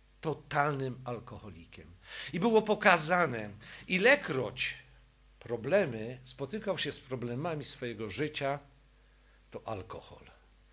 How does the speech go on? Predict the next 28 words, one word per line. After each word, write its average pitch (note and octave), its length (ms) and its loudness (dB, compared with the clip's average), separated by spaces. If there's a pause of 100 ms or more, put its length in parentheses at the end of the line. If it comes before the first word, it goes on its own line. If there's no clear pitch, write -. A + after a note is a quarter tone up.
(220)
to C3+ 120 -2
barek, A2 460 2 (500)
to F#3 100 4
butelka, D3 720 4 (540)
cokolwiek E3+ 760 4
pojawiło D3+ 600 2
się D3 340 0 (260)
i D#3 60 0
nawet G3 320 6
w D#3+ 40 -2
momencie, F3+ 480 2
kiedy D3 440 -4
poszedł C#3+ 640 -4
do B2 160 -4
kościoła, A#2+ 540 -4
ktoś - 360 -2
tam A2 260 -8
go, G#2 360 -4
ktoś, - 360 -12 (160)
Pan D#3+ 200 -4
Bóg F#2 300 -12 (240)
pokierował, D3 680 2 (260)
że E3 200 2
poszedł G3 480 4
do E3+ 100 2
kościoła, A2+ 680 -4 (240)
że E3+ 180 2
był G3 520 6